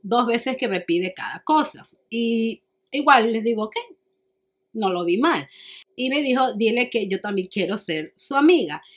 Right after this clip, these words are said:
Y de ahí también ella me insistía, en ese instante me empezó a insistir que le coja una llamada de teléfono porque tenía que contarme ciertas cosas y que ella quería saber como que mi opinión sobre ciertas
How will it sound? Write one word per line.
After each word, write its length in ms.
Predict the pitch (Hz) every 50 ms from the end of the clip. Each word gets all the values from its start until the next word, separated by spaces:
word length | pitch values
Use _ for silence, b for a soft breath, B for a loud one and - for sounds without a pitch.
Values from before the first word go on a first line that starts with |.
| B B B _
Y 140 | 220 240 240
de 100 | 240 240
ahí 200 | 233 240 247 247
también 340 | 311 294 277 247 247 247
ella 220 | 233 233 247 254 262
me 80 | 254
insistía, 720 | 254 254 240 - 226 208 - - _ 254 254 262 262 277 -
en 160 | - 240 254
ese 140 | 254 247 330
instante 320 | 302 294 285 269 247 262 277
me 100 | 277 269
empezó 300 | - 214 208 208 - 220
a 40 |
insistir 580 | 233 233 - - 247 - - 247 240 233 220 -
que 180 | - 233 220 220
le 160 | 208 180 -
coja 360 | - 202 190 - - 240 240
una 280 | 220 208 214 208 214 220
llamada 400 | 220 214 214 202 190 196 202 208
de 80 | 214
teléfono 800 | 214 - 320 320 269 175 170 - - 202 196 202 214 214 220 - B B B B
porque 260 | 240 226 233 254 254
tenía 360 | 254 254 240 240 233 226 226
que 120 | 262 247 247
contarme 460 | 233 220 214 220 220 220 220 214 202
ciertas 480 | - - 240 220 214 214 - 262 254 - -
cosas 360 | 214 208 196 - 214 214 - -
y 80 | 202
que 160 | - - 202
ella 200 | 196 185 202 202
quería 360 | - 226 202 196 202 190 196 196
saber 340 | - 208 185 185 185 180
como 340 | 180 - 196 190 196 185 -
que 240 | - 190 185 180 - 196
mi 160 | 196 196 185
opinión 540 | 175 - 180 175 190 208 220 214 220 226 220
sobre 260 | - 240 226 233 233
ciertas 380 | 233 - 339 349 339 - 427